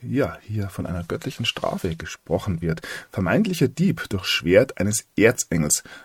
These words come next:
schwer verletzt. Ja, bei dem, ähm, Begriff des Erzengels, ähm, horcht wahrscheinlich der ein oder andere, ähm, ja, sofort auf,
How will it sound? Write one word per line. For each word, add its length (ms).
schwer 520
verletzt. 400
Ja, 60
bei 100
dem, 200
ähm, 120
Begriff 460
des 280
Erzengels, 560
ähm, 300
horcht 340
wahrscheinlich 380
der 120
ein 120
oder 160
andere, 240
ähm, 280
ja, 100
sofort 380
auf, 240